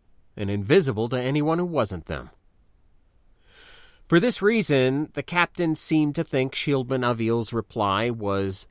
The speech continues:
adequate, and he nodded in acceptance. To his sensor spec, piped in from the bridge, he asked, "What is your assessment of that ship?" This guy was round-faced, with a trim brown beard,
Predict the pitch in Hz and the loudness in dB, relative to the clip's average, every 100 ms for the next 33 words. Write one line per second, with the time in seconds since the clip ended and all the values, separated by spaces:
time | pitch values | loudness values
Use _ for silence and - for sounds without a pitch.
0 | - 139 113 - 78 - - 85 92 101 | -2 0 0 -4 -14 -18 -12 -10 -6 -4
1 | 107 113 92 87 87 95 - 117 - 73 | 2 2 0 -4 -6 -6 -4 -4 -4 -12
2 | - - _ _ _ - - _ _ _ | -16 -20 _ _ _ -20 -20 _ _ _
3 | _ - - - - 180 147 - 233 220 | _ -20 -20 -20 -4 2 2 2 0 2
4 | 127 - - 107 165 - - _ - 156 | -2 -4 -2 0 0 -2 -12 _ 2 2
5 | 135 160 151 127 143 117 98 165 175 120 | 2 2 2 0 -2 -2 0 4 4 4
6 | 135 - 143 123 117 117 - - _ _ | 0 -4 -6 -2 -2 -2 -6 -16 _ _
7 | _ _ - 135 190 208 175 196 180 - | _ _ -10 2 6 6 6 4 4 4
8 | 214 247 143 113 98 104 - - 90 - | 2 2 0 -4 -2 -4 -4 -8 -8 -10
9 | _ - _ _ _ _ _ _ _ _ | _ -20 _ _ _ _ _ _ _ _
10 | - 226 - 196 175 147 117 95 117 131 | 0 2 2 2 4 4 0 0 4 6
11 | 135 113 113 95 67 - - 104 90 - | 4 0 -4 -4 -4 -12 -10 -8 -6 -2
12 | 180 165 139 131 104 101 110 107 98 120 | 2 2 2 0 0 0 2 0 -2 0
13 | 107 87 76 | 2 0 -4